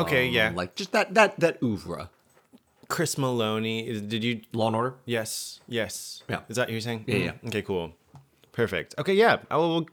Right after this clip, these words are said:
Speaker 1: I feel that tracks. And they also, from their bio, are, uh, a couple, or a part of a couple. Oh, it has both of their stats. Okay, cool.
Speaker 2: Oh, yeah, you can go, so at the bottom of it, they
Speaker 1: Oh.
Speaker 2: link the boyfriends. You can
Speaker 1: Oh,
Speaker 2: then go
Speaker 1: wow,
Speaker 2: look
Speaker 1: wow,
Speaker 2: at the other guy.
Speaker 1: wow.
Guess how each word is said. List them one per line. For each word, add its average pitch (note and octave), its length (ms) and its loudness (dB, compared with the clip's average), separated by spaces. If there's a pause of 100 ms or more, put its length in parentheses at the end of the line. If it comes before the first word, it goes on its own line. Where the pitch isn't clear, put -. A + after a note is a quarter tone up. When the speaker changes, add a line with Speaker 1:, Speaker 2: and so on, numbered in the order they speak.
(100)
Speaker 1:
I D3+ 320 0 (160)
feel D3+ 140 2
that D3 100 2
tracks. - 380 -2
And C#3+ 240 2
they B2+ 460 4
also, A2+ 340 -2
from B2 160 -2
their B2+ 100 0
bio, G2 460 2
are, G2 680 2
uh, F2+ 320 0 (160)
a - 60 -4
couple, E2+ 400 -4
or B2+ 160 0
a G2+ 60 0
part F#2+ 180 0
of E2+ 100 -2
a F#2 40 -2
couple. F#2 440 0 (460)
Oh, F3 100 6
it E3+ 100 6
has C#3+ 260 0
both A#2 420 2
of A2+ 160 -2
their A#2 140 6
stats. - 680 -2 (100)
Okay, A2+ 200 -4
cool. C3+ 180 2
Speaker 2:
Oh, - 60 6
yeah, C#3 100 6
you B2 140 4
can D3+ 160 4
go, A2+ 180 4
so A#2 180 0
at G#2 80 0
the G2 60 -2
bottom C3+ 400 -2
of E2+ 160 -2
it, F2 140 -2
they F2+ 120 0
Speaker 1:
Oh. F3+ 80 4
Speaker 2:
link - 280 0
the - 80 -6
boyfriends. - 500 -2
You D#3 60 6
can - 20 8
Speaker 1:
Oh, G#3 140 10
Speaker 2:
then C#3+ 80 8
go A2 60 6
Speaker 1:
wow, A#2 140 4
Speaker 2:
look - 80 -2
Speaker 1:
wow, - 100 0
Speaker 2:
at C3 40 -4
the A#2+ 80 0
other D3+ 120 0
guy. E3+ 60 -4 (120)
Speaker 1:
wow. C3+ 320 -2